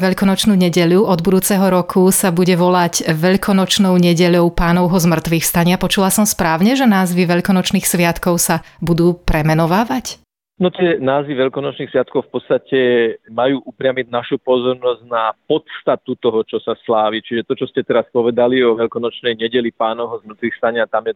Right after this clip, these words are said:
Speaker 2: ten akcent práve na to víťazstvo Ježiša Krista nad smrťou a jeho vkročenie do života, kam pozýva aj nás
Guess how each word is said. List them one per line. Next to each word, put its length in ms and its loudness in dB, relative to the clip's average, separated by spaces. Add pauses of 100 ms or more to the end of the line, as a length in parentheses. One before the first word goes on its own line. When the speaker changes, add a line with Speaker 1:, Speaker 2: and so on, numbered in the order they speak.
Speaker 2:
ten 80 -6
akcent 400 -6
práve 240 0
na 80 -2
to 240 -2 (240)
víťazstvo 640 -4
Ježiša 400 -2
Krista 520 -4
nad 200 -4 (160)
smrťou 680 -4 (200)
a 120 -2 (600)
jeho 200 0 (120)
vkročenie 480 -2
do 160 -2
života, 480 -4
kam 240 -6
pozýva 440 -2
aj 60 -4
nás 220 -4